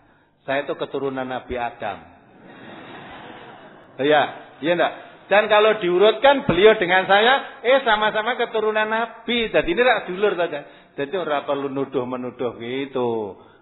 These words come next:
Wong padha-padha keturunane Nabi. Ya. Maka kalau menurut Nabi, orang itu jangan membangga-banggakan keturunan. Coba dibaca, ada satu hadis.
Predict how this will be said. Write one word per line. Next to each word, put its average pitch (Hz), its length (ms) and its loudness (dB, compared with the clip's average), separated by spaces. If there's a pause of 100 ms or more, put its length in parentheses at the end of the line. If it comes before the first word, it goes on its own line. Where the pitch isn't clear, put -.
(120)
Wong 110 160 -10
padha-padha 113 480 -8
keturunane 110 640 -8
Nabi. 98 800 -12 (560)
Ya. 85 220 -18 (1500)
Maka 165 320 4 (1400)
kalau 160 480 6
menurut 156 400 2
Nabi, 120 720 -4
orang 131 480 0
itu 147 160 -10
jangan 113 400 -10
membangga-banggakan 104 1400 -8
keturunan. 87 720 -12
Coba 135 240 2
dibaca, 131 560 0
ada 110 240 -8
satu 120 320 -8
hadis. 123 320 -6